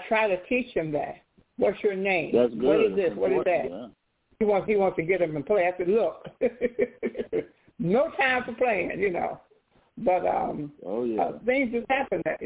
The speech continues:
Speaker 1: way, and I, I, I, I agree with him, you know, because, um,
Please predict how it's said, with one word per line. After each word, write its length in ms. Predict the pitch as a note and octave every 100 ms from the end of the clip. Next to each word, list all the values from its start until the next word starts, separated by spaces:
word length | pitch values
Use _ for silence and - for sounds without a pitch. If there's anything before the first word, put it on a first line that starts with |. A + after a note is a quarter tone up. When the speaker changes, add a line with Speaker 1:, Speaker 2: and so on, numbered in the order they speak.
| E3+ D#3+
Speaker 1:
way, 220 | D#3+ D#3
and 100 | D#3+
I, 80 | F3
I, 480 | - - E3+ - D#3+
I, 60 | D#3 - _ _ _ _ E3+
I 40 |
agree 280 | D#3+ G3 A#3+ F#3
with 220 | A#3 A#3+
him, 220 | F3+ E3+
you 120 | F#3+ F#3
know, 200 | D#3+ D3+
because, 460 | D#3 - F3 D#3 -
um, 320 | E3 D#3+ D#3